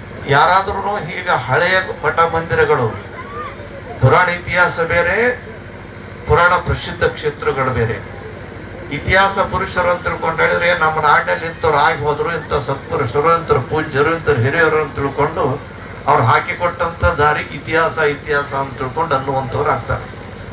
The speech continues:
ಇನ್ನು ಪುಣ್ಯ ಕ್ಷೇತ್ರಗಳಂತ ತಿಳ್ಕೊಂಡು, ಪುರಾಣ, ಪುರಾಣ ಪ್ರಸಿದ್ಧ ಕ್ಷೇತ್ರಗಳಂತ ತಿಳ್ಕೊಂಡಂದ್ರೆ, ಈ ದ್ಯಾವಮ್ಮ ಎಂದ್ ಹುಟ್ಟ್ಯಾಳ, ಯಾವ ಗುಡಿ ಆಗ್ಯದ ಗೊತ್ತಿಲ್ಲ. ನಾವು, ನಾವು, ನಾವು ಅನ್ನೋಕೆ ಸಾವಿರ ಮಂದಿ ದಾಟಿವಿ,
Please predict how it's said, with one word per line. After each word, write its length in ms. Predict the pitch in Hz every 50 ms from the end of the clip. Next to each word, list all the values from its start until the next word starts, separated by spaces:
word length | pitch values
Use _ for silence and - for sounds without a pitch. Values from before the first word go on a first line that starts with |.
| - - - - - - - - - - - -
ಇನ್ನು 180 | 160 147 - -
ಪುಣ್ಯ 300 | - - 160 190 202 202
ಕ್ಷೇತ್ರಗಳಂತ 800 | 202 - - 170 180 180 - 190 185 180 180 180 180 180 -
ತಿಳ್ಕೊಂಡು, 400 | - 165 160 - 160 165 165 -
ಪುರಾಣ, 280 | - - - 151 156 165
ಪುರಾಣ 640 | 175 180 180 180 - - 147 147 160 175 185 180
ಪ್ರಸಿದ್ಧ 560 | - - - - 151 143 147 - 117 - - -
ಕ್ಷೇತ್ರಗಳಂತ 800 | - - - - 151 170 165 - 180 165 165 170 170 165 156 -
ತಿಳ್ಕೊಂಡಂದ್ರೆ, 920 | 151 151 143 151 151 143 - 135 127 123 123 135 160 180 - - - - - - - - - - - -
ಈ 160 | 135 143 143 123
ದ್ಯಾವಮ್ಮ 460 | 131 131 139 151 165 170 170 175 180
ಎಂದ್ 420 | 175 170 165 156 160 160 - 147
ಹುಟ್ಟ್ಯಾಳ, 340 | 143 156 160 - 165 160 165
ಯಾವ 420 | 175 175 165 147 143 156 170 170
ಗುಡಿ 200 | 165 147 147 156
ಆಗ್ಯದ 260 | 160 160 147 160 160 143
ಗೊತ್ತಿಲ್ಲ. 500 | 139 139 139 139 - 147 139 135 139 131
ನಾವು, 500 | 127 131 139 143 147 151 156 151 147 143
ನಾವು, 380 | 143 147 143 147 151 151 147
ನಾವು 280 | 143 143 139 147 147 147
ಅನ್ನೋಕೆ 440 | 147 147 151 143 - 170 165 - -
ಸಾವಿರ 300 | 127 135 147 156 151 151
ಮಂದಿ 300 | 151 156 151 147 143 -
ದಾಟಿವಿ, 580 | 143 143 131 123 147 143 139 160 196 202 -